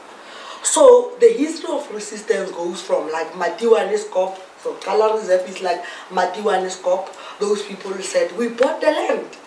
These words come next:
We don't want a tra-, we know who's the traditional leader. We don't want a traditional leader imposed on us."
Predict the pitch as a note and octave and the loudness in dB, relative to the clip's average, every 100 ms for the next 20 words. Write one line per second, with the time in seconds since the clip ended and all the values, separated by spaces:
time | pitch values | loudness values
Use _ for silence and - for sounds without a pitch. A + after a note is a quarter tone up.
0 | - - - - - - G#3+ C#4 D4+ C#4 | -20 -18 -16 -14 -14 -6 2 4 4 4
1 | D4 D4 C4+ C4+ B3+ A3 G#3+ A3 A3 B3 | 4 4 4 2 2 -2 2 4 4 4
2 | B3+ D#4 C#4 G#3 A#3+ A#3 A3 - F#3 F#3 | 2 4 4 4 -2 2 0 0 -4 -2
3 | - G3 F#3+ F#3+ F#3 E3+ G3+ C4 C#4 A#3+ | 0 0 0 -2 0 0 6 8 8 2
4 | A3 G3 G3+ F#3 - G3+ F3+ E3 - - | -2 -4 -4 -4 -6 -6 0 0 0 -4
5 | - F3+ - A3 B3 B3 - E3+ E3+ - | -4 -2 2 2 2 -2 -6 -6 -6 -8
6 | - - | -12 -14